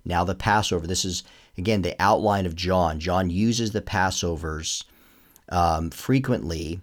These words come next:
gives all three of them that Jesus had while he was doing his public Galilean ministry. This is the second account. So this is probably within the time frame of February, March of A D thirty-two. Uh, again, the second Passover that's mentioned by John.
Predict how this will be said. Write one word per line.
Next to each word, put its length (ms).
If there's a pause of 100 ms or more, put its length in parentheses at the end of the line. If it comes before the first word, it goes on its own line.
(120)
gives 280
all 320
three 300
of 140
them 260
that 120
Jesus 400
had 500 (180)
while 280
he 160
was 140
doing 260
his 220
public 360
Galilean 400
ministry. 640 (380)
This 180
is 140
the 100
second 640
account. 520
So 100
this 240
is 80
probably 720
within 280
the 80
time 300
frame 240
of 80
February, 540
March 320
of 160
A 120
D 120
thirty-two. 800 (840)
Uh, 200
again, 320
the 80
second 420
Passover 460
that's 160
mentioned 260
by 140
John. 500